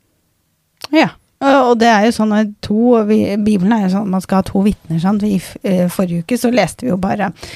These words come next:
fra Paulus, eh, hva Paulus hadde, men Peter, eh, skriver også om dette. Ikke riktig så mye som Paulus, men han, eh, ne-, er borti det i første Peter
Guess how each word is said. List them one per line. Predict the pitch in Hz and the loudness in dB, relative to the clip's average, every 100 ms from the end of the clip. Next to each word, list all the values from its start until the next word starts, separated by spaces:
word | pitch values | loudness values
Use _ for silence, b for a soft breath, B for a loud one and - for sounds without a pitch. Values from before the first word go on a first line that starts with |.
| B B - | B B -6
fra | - | -4
Paulus, | - 196 214 226 - - b b b b - | -4 -6 -4 -6 -6 -14 b b b b -4
eh, | 190 180 | -2 0
hva | 180 190 | -2 -2
Paulus | - 151 208 - | -2 -2 -2 2
hadde, | 285 349 | 4 4
men | 277 269 | 4 2
Peter, | 208 202 - 311 | 2 0 0 2
eh, | 359 320 | 4 2
skriver | 320 - 311 294 285 | 2 4 4 6 4
også | 453 508 466 | 6 6 6
om | 453 453 453 | 4 0 0
dette. | 427 - - 123 - _ _ _ _ _ _ | 0 0 -2 -2 -8 _ _ _ _ _ _
Ikke | 165 165 160 190 | 2 2 2 -2
riktig | 190 139 - 131 127 131 123 | -2 -4 -6 -6 -4 -6 -8
så | - - 151 | -12 -8 -6
mye | 160 147 113 | -4 -4 -4
som | 135 113 | -6 -8
Paulus, | 160 135 427 - - | -6 -2 -2 -4 -2
men | 262 381 480 | 0 2 0
han, | 262 240 269 | -2 0 0
eh, | 240 226 | 2 2
ne-, | 196 220 269 - | 2 4 2 0
er | 214 208 277 | -2 0 2
borti | 370 - | 0 0
det | 202 254 | 0 0
i | |
første | 262 - 233 | -2 -2 0
Peter | 170 160 - | 0 -2 -6